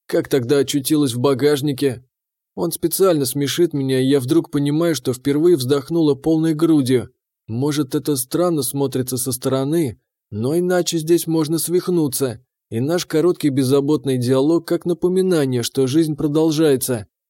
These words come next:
как глоток свежего воздуха. Итан отступает на шаг, разрывая круг близости и убирая руки с моего тела, но улыбается по-прежнему мягко,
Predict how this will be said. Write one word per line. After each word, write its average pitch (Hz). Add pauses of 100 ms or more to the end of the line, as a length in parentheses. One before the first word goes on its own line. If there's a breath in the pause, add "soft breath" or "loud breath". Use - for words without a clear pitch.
как 185
глоток 151
свежего 135
воздуха. 127 (440)
Итан 180
отступает 156
на 139
шаг, 165
разрывая 131
круг 147
близости 135 (160)
и 131
убирая 175
руки 143
с -
моего 147
тела, 131 (300)
но 127
улыбается 170
по-прежнему 143
мягко, 139